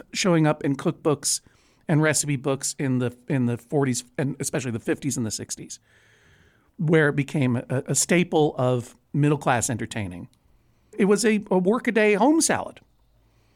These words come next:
Now, what's interesting and why you might be confused, Sarah, is that while the,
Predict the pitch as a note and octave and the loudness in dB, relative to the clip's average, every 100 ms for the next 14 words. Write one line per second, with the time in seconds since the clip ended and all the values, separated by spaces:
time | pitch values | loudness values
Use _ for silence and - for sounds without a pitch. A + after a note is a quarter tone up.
0 | _ - - _ D#3+ F3+ F#3+ - C#4+ - | _ -20 -20 _ 2 2 2 4 4 4
1 | - E3+ C#3+ D3 E3 E3+ E3+ E3 - _ | 2 2 4 4 4 4 2 0 -6 _
2 | _ _ - D3+ D#3 C#3+ C#3+ C#3 A#2+ B2+ | _ _ 0 2 2 0 -4 -2 0 0
3 | - C3 A#2+ C#3+ C3+ D#3 C#3 - _ _ | 0 0 0 -2 -4 -2 -4 -6 _ _
4 | _ _ _ _ _ _ _ _ - F3+ | _ _ _ _ _ _ _ _ -8 2
5 | E3 D#3 D3 - | 4 4 4 0